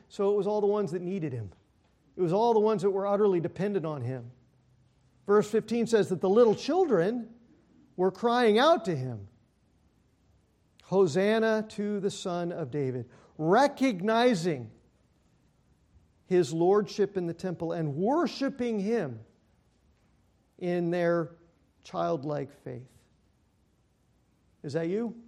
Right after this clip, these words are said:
Is that me? Utterly dependent on God, crying out, "Abba, Father," like a little child in recognition of our own weakness, our own inadequacy, our own insufficiency, and our own utter submissiveness to him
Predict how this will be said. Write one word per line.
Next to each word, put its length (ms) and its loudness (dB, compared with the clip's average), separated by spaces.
Is 140 -8
that 160 -2
me? 300 -4
Utterly 380 4
dependent 520 -4
on 180 -6
God, 360 -10
crying 560 -2
out, 200 -4
"Abba, 280 -2
Father," 420 -2
like 180 -4
a 40 -6
little 240 -2
child 420 -4
in 120 -2
recognition 840 -6
of 140 -4
our 220 2
own 180 2
weakness, 420 -2
our 200 -6
own 160 0
inadequacy, 600 -6
our 160 -4
own 100 -2
insufficiency, 840 -8
and 140 -10
our 100 -4
own 200 -2
utter 260 -6
submissiveness 760 -10
to 100 -10
him 360 -10